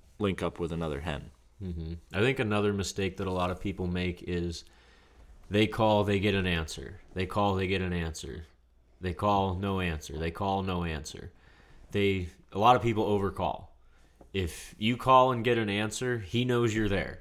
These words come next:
Speaker 2: He
Speaker 1: Mm-hmm.
Speaker 2: heard you. He knows exactly where you are. You don't have to call again right away. He is fully aware of what's going on.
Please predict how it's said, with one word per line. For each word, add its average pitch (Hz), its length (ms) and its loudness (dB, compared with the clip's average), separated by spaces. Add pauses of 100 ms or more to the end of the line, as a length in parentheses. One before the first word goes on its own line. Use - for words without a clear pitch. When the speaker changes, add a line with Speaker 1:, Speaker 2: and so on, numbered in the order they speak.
Speaker 2:
He 113 80 -4
Speaker 1:
Mm-hmm. 101 140 0
Speaker 2:
heard 113 240 2
you. 117 120 2
He 110 120 2
knows 104 220 0
exactly 98 460 -2
where 98 160 0
you 92 220 -2
are. 69 280 -4 (440)
You 101 120 0
don't 117 140 4
have 117 260 2
to 107 80 -4
call 104 300 4
again 85 260 0
right 73 200 -4
away. 57 320 -6 (280)
He 104 440 0 (460)
is 85 140 -6
fully 120 340 6
aware 110 300 4
of 92 100 -2
what's 98 200 -2
going 98 340 -4
on. 85 340 -2